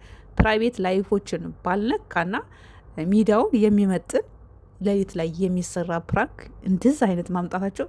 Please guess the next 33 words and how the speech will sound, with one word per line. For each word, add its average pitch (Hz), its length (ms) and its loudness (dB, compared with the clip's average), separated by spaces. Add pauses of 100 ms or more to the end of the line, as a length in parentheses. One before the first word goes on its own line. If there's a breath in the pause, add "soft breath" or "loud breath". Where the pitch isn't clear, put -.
(100)
እግዚአብሔር 208 460 2
እኔ 330 180 2
በጣም 415 240 2
የገረመኝ 180 500 0 (500 soft breath)
በጣም 392 300 2
ማለት 170 280 0
ነው። 165 120 -10 (680 soft breath)
ይሄ 277 140 6 (280)
ስራውን፣ 330 500 2 (800)
ስራውን 208 380 2
አውቀው 226 360 2
እነሱ 175 320 -4
እንትን 175 240 -4
ብለው 233 180 2
ነው 226 100 4
የተሰሩ-፣ 190 420 -2
የሰሩት። 180 460 -2 (440 soft breath)
ግን 247 240 0 (500 loud breath)
አይዲያውን 196 540 2
ማምጣታቸው 202 840 -2
እኔ 392 160 2
በጣም 240 240 2
ነው 196 80 0
የገረመኝ። 160 480 -6
የሌሊት 247 420 -2 (280)
ፕራንክ 190 340 -2
ሲሰራ 214 360 -6
ብዙ 208 180 0
አይነት 226 220 2
ፕራንክ 185 280 -2
አለ። 160 140 -4 (120)
ፕራይቬት 185 500 -2
ላይፍን 180 340 -2